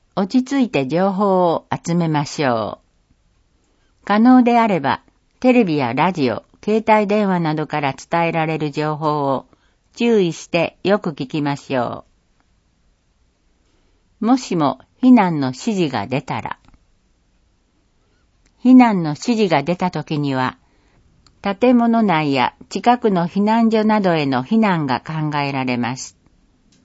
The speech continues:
皆さんの安全を守るため、状況に応じて適切な指示が出されますので、指示に従って落ち着いて行動しましょう。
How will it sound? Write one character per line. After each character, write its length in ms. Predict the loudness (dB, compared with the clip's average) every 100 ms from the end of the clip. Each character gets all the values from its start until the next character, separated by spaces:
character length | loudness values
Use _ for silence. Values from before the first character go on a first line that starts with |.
| _ _ -4
皆 260 | 0 2 2
さ 200 | 2 0
ん 60 |
の 140 | 2 2
安 200 | 2 0
全 260 | 0 2
を 100 | 2
守 380 | 2 0 0 -2
る 60 | -4
た 180 | -4 -2
め、 260 | -2 -6 _ _ _ _ _ -6
状 200 | 2 2
況 300 | 4 2 2
に 180 | 2 2
応 120 | 0
じ 140 | -2 -2
て 300 | -2 -2 _ -12
適 220 | -8 -4
切 260 | -2 -2 0
な 120 | 0
指 220 | 0 -2
示 100 | -2 0
が 100 | 0
出 140 | -2
さ 160 | -2 -4
れ 100 | -2
ま 140 | -4
す 160 | -4 -6
の 160 | -4
で、 240 | -4 -6 _ _ _ _ _ _ _
指 320 | -2 2 2
示 20 |
に 180 | 2 -2
従 300 | -4 -2 -2 -2
っ 100 | -6
て 340 | -4 -4 -4 _ -6
落 260 | -4 -4 -2
ち 20 |
着 200 | 0 0
い 40 |
て 120 | -2
行 260 | -2 -2 -2
動 180 | -2 -4
し 180 | -4 -4
ま 140 | -4
し 180 | -4 -4
ょ 300 | -2 -4 -8
う。 800 | _ _ _ _ _ _ _